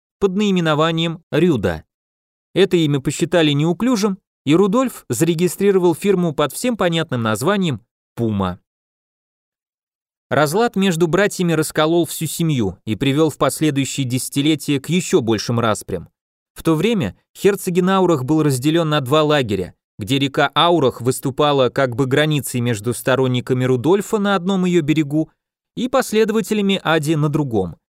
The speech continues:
Херцегенаурах называли городом опущенных взглядов – так как люди всегда обращали внимание на обувь человека, прежде чем начать с ним разговор. Для семьи и ближайших сотрудников конфликт был крайне серьезным,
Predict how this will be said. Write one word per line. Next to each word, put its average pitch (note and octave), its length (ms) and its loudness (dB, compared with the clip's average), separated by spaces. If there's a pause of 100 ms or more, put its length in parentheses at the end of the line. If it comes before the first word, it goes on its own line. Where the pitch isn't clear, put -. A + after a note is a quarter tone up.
(240)
Херцегенаурах G#3 920 0
называли D#3+ 480 2
городом D3+ 480 2
опущенных D3+ 540 -2
взглядов – A#2+ 680 -2 (240)
так C#3 200 0
как D#3+ 160 -2
люди D#3+ 240 -2
всегда D3+ 360 0
обращали C#3+ 440 0
внимание D3 560 -2
на D#3 240 0
обувь F3+ 340 -2
человека, D3+ 580 0
прежде A#2 420 -2
чем A#2 220 -2
начать A#2 340 -2
с - 100 -12
ним G2+ 220 -4 (160)
разговор. G#2+ 680 -2 (760)
Для D3+ 200 2
семьи F#3+ 440 -2
и D3+ 140 -2
ближайших D#3 600 0
сотрудников D3 800 -4
конфликт B2+ 480 -2
был D3 260 -2
крайне E3+ 360 0
серьезным, F3 720 0